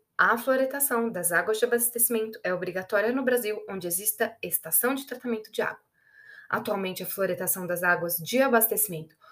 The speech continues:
consiste em uma es-, das estratégias da Política Nacional de Saúde Bucal Brasileira. O governo federal tem financiado programas de implantação de fluoretação das águas em vários municípios com sistemas de tratamento,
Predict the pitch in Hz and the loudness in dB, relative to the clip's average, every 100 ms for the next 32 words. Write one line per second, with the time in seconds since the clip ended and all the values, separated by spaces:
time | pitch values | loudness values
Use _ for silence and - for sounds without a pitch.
0 | - - 240 247 - 269 277 254 240 226 | -20 2 4 6 4 2 0 0 2 2
1 | 226 - - - 175 196 175 - 208 208 | 0 -4 -10 -4 -2 0 2 2 2 0
2 | 202 202 180 214 247 302 262 240 - 247 | -4 -6 0 2 2 0 -2 -2 -2 0
3 | 247 247 220 214 214 208 208 214 190 185 | 0 0 0 0 -2 -2 -8 -4 -2 -2
4 | 190 226 - 160 - _ _ _ _ _ | 0 0 -2 -6 -16 _ _ _ _ _
5 | _ 190 185 214 190 180 - 151 165 226 | _ 0 2 2 0 -4 -8 -4 0 0
6 | 262 254 240 269 262 247 240 220 196 170 | 0 -4 -2 0 0 2 2 4 2 0
7 | - 165 175 175 175 160 170 196 262 262 | -10 -10 -6 -6 -8 -10 -10 -2 -2 0
8 | 240 226 220 190 180 - 185 185 180 180 | 0 0 -2 -4 -8 -6 -4 -4 -4 -4
9 | 175 170 160 165 170 175 175 170 170 202 | -4 -4 -2 0 -2 -2 -4 -8 4 6
10 | 277 311 269 233 214 - 202 233 - _ | 6 4 0 0 -2 -6 -10 -12 -14 _
11 | - - _ _ 226 220 220 214 214 190 | -20 -20 _ _ 8 8 6 2 2 -2
12 | 180 170 180 180 170 170 180 226 | -6 -8 -8 -8 -6 -6 -6 -6